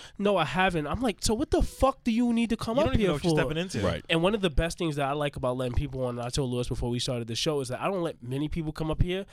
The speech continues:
Speaker 1: I let usually people that have something going on, unless they, like, my friends that hung around. Like, Copper's a D J. He knows a lot of bit about the scene, and we have a lot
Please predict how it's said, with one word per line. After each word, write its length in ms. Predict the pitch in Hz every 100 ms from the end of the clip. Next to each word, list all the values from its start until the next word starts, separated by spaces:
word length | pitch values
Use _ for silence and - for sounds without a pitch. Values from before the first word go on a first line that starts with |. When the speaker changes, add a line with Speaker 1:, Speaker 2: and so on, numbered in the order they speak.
| - - - -
Speaker 1:
I 100 | 131
let 200 | 156 -
usually 240 | 156 139
people 260 | 135 143 139
that 80 | 123
have 200 | 127 127
something 260 | 135 123 120
going 240 | 123 123
on, 180 | 139 143
unless 220 | 127 131
they, 140 | 131
like, 180 | 117 107
my 140 | 110 117
friends 260 | 131 120
that 80 | 113
hung 200 | 113 120
around. 260 | 117 113 107
Like, 100 | 110
Copper's 340 | 196 185 170
a 40 | 147
D 240 | 135 135
J. 180 | 127 131
He 100 | 151
knows 260 | 143 131 123
a 40 |
lot 220 | 117 120
of 60 | 117
bit 120 | 123
about 320 | 113 113 110
the 80 | 113
scene, 440 | - 139 127 127
and 80 | 117
we 60 | 147
have 140 | 156
a 40 | 127
lot 260 | 120 123